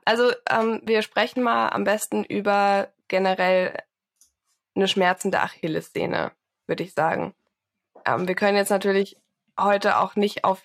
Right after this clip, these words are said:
jede einzelne Läuferkrankheit und Läuferinnenkrankheit eingehen. Ähm, aber Achillessehne ist ja doch was, was auch gerne mal wehtun kann.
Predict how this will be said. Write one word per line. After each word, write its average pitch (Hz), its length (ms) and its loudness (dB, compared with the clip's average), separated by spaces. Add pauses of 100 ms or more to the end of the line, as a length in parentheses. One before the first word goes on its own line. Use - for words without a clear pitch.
jede 214 380 0
einzelne 214 400 0
Läuferkrankheit 185 960 0 (240)
und 190 160 -2
Läuferinnenkrankheit 180 920 -2
eingehen. 185 480 0 (380)
Ähm, 185 400 0 (800)
aber 185 220 2
Achillessehne 208 560 0
ist 185 100 -2
ja 180 100 2
doch 185 200 -2
was, 185 200 -2
was 185 140 -4
auch - 180 -2
gerne 170 280 0
mal 175 400 0 (420)
wehtun 175 640 -4 (160)
kann. 170 340 -2